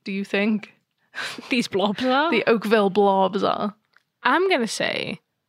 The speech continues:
Speaker 2: two and a half. They're not very scary, but I'll give 'em an extra half because
Speaker 1: They killed
Speaker 2: they
Speaker 1: animals.
Speaker 2: killed some animals,
Speaker 1: Yeah.
Speaker 2: and that's scary.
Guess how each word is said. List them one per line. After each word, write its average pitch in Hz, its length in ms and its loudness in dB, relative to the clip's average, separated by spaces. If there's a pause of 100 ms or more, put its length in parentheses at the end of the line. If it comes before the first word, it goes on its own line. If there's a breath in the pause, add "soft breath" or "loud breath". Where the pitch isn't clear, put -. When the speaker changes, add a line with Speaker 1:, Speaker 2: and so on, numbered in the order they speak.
(460)
Speaker 2:
two 339 160 2
and 320 100 2
a 233 60 0
half. - 460 -8 (720)
They're 262 140 4
not 330 180 4
very 233 200 2
scary, 190 580 0 (120)
but 226 300 2
I'll 240 140 2
give 254 180 0
'em 262 140 2
an 247 80 2
extra 233 300 -2
half 214 400 0
because 196 760 -4 (480)
Speaker 1:
They 208 100 -8
killed 220 280 -2
Speaker 2:
they 208 120 2
Speaker 1:
animals. 185 380 -2
Speaker 2:
killed 208 240 -2
some 196 160 -4
animals, 175 440 -6
Speaker 1:
Yeah. 196 260 -8
Speaker 2:
and 214 120 -2
that's 196 200 -2
scary. - 460 -8